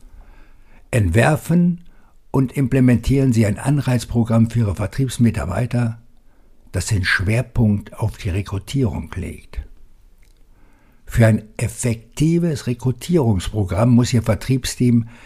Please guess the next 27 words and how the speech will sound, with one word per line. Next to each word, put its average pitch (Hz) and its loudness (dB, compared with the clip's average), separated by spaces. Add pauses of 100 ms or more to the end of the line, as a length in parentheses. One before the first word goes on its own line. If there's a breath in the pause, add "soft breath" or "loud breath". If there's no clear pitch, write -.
(200 loud breath)
mit 98 -2
Begeisterung 127 -2
in 117 2
den 110 2
Rekrutierungsprozess 107 -2
eingebunden 92 0
werden. - -16 (1040 loud breath)
Weisen 131 4
Sie 127 0
sie 131 2
darauf 113 0
hin, 131 2
dass 107 -4
Ihre 107 -2
Fähigkeiten, 107 -2 (220)
neue 131 2
Kandidaten 113 0
zu 107 -2
rekrutieren, 110 0 (760 soft breath)
als 95 -4
wichtige 131 0
Führungsqualifikation 107 0 (420 soft breath)
für - 0
die 98 0
Entwicklung 110 -2
angesehen 85 -2
wird. - -14